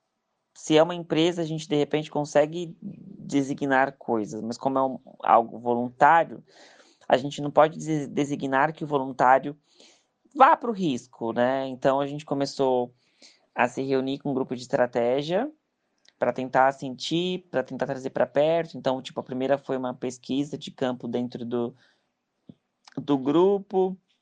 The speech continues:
e depois a gente começou a movimentar através de lives, que são uma forma de trazer voluntários antigos pra perto, de trazer quem tá distante pra perto, de trazer quem tá sentindo saudade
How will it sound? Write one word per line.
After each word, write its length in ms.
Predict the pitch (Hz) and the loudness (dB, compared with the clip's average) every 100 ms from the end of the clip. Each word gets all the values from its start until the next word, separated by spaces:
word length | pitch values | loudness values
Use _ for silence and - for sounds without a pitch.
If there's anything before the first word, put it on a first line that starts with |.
| _ _ - | _ _ -4
e 100 | 131 | 0
depois 300 | 135 143 139 | 0 0 -2
a 40 | |
gente 220 | 147 147 | -4 -6
começou 300 | 156 147 151 | -4 -4 -2
a 40 | 147 | -2
movimentar 460 | 147 147 143 147 | -2 -4 2 2
através 400 | 143 139 139 139 | 2 0 -2 -2
de 80 | 151 | 0
lives, 760 | 147 127 123 139 151 190 - _ _ _ _ _ _ _ _ | 4 6 6 2 -8 -12 -14 _ _ _ _ _ _ _ _
que 100 | 143 | -2
são 240 | 143 143 | 2 4
uma 160 | 151 156 | 4 2
forma 300 | 156 160 160 | 4 2 2
de 120 | 151 | -4
trazer 340 | 160 160 147 160 | 2 2 2 -2
voluntários 540 | 165 160 160 147 147 | -2 0 2 2 0
antigos 440 | 147 143 139 139 | -8 -6 -6 -6
pra 160 | - 127 | -6 -6
perto, 560 | - 143 160 165 160 143 | 0 0 2 -2 -6 -10
de 100 | 156 | -6
trazer 300 | 139 139 131 | -4 -4 -6
quem 160 | 135 | -6
tá 100 | 135 | -4
distante 500 | 127 135 - 127 123 | -4 -8 -6 -6 -4
pra 140 | - 127 | -4 -2
perto, 580 | 147 156 160 160 - _ _ _ _ _ _ _ | 0 0 0 -4 -12 _ _ _ _ _ _ _
de 100 | 139 | -12
trazer 300 | 151 151 143 | -2 0 0
quem 140 | 156 156 | -2 0
tá 120 | 143 | 0
sentindo 440 | 139 139 - 135 | 0 -8 -10 -10
saudade 580 | 135 139 131 131 135 139 | 0 0 2 0 0 -8